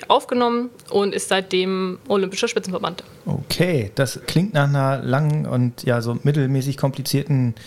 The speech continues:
Speaker 2: Geschichte, zumindest aus Blick eines, äh, Surfers oder von, von Surfenden, die sich, ähm, ja, ja, mutmaßlich ja vielleicht gar nicht so gerne organisieren. Es scheint so ein bisschen dem Spirit des Surfens ja zu widersprechen. Ähm, ich möchte aber einfach nochmal zurückkommen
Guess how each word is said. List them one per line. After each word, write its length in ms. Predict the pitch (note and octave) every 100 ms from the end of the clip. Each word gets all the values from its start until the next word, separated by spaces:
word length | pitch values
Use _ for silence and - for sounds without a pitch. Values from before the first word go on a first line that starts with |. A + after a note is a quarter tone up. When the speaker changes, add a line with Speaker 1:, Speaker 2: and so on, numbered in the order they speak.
| - - -
Speaker 2:
Geschichte, 580 | C3+ - E3 E3 - D#3
zumindest 400 | D#3 C3+ C3+ B2+
aus 200 | B2 -
Blick 420 | B2+ C#3 - - - -
eines, 520 | - A#2+ B2 A#2+ -
äh, 260 | - A2+ A2
Surfers 500 | G#2 C3 D#3+ E3 D3
oder 180 | A#2+ A2+
von, 240 | - A#2 A#2
von 160 | A2+
Surfenden, 420 | A2 B2 D3 C3+
die 120 | B2 A#2
sich, 380 | A#2 A2+ - - -
ähm, 340 | A2 G#2+ G#2+ G2+ - - - - -
ja, 360 | - G#2+ G#2 F#2+ -
ja, 120 | - -
mutmaßlich 540 | A#2+ C#3 - B2+ C3 A#2+
ja 120 | A#2
vielleicht 460 | A2+ - A2 A#2
gar 160 | - A2+
nicht 160 | C3+ -
so 100 | B2+
gerne 380 | B2 B2+ C3+
organisieren. 560 | B2 B2 B2 A#2 A#2+ D#3+
Es 280 | C3 - - C3+
scheint 280 | - B2 A#2+
so 60 |
ein 60 | A#2
bisschen 280 | C#3+ C3+ A#2
dem 160 | A2+
Spirit 560 | A#2 - - C#3+ D#3+ D3+
des 160 | C#3
Surfens 400 | - C3 D3+ C#3+
ja 180 | - B2+
zu 380 | - - B2 A2+
widersprechen. 800 | A#2+ B2 A2+ - - B2 - F#3+ G3 - - - - - - -
Ähm, 140 | C3
ich 100 | C#3+
möchte 200 | C3 F3+
aber 180 | F#3 E3+
einfach 180 | E3+ F3+
nochmal 240 | D#3+ D#3
zurückkommen 720 | D3+ D3+ E3+ - D#3 D3+ C#3+